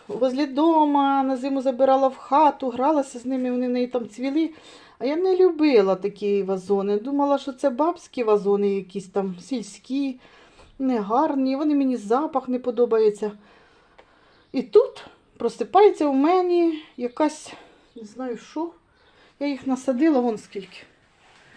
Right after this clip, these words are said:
Разних сортів. Мені приносили дівчата, знайомі, там подружки, разних, разних, відламували кусочки, і розові, і білі, і жовті, і які хочеш, і красні. Я садила і садила.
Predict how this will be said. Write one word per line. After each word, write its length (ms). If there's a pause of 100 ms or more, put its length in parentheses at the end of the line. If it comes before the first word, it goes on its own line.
(160)
Разних 400
сортів. 440
Мені 220
приносили 580
дівчата, 540
знайомі, 460
там 200
подружки, 680
разних, 460
разних, 420
відламували 800
кусочки, 720
і 80
розові, 400
і 40
білі, 320
і 60
жовті, 360
і 200
які 260
хочеш, 420
і 180
красні. 560 (500)
Я 140
садила 400
і 60
садила. 480